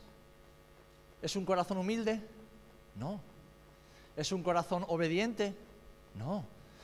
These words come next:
¿Es un corazón generoso? No. El ser humano por naturaleza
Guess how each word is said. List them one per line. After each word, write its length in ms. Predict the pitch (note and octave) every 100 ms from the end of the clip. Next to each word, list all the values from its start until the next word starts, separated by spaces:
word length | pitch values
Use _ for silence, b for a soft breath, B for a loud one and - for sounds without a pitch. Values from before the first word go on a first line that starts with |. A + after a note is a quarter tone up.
| B
¿Es 140 | F3
un 100 | G#3+
corazón 380 | G#3+ G#3 F#3+ G#3
generoso? 540 | D#3 G3+ F#3 A#3 - E3
No. 320 | D3+ D4 C4+ B -
El 140 | E3+
ser 180 | - C4
humano 340 | B3 C4+ B3+
por 140 | G#3 F3
naturaleza 760 | E3 E3 E3+ A3 A3 A#3 B3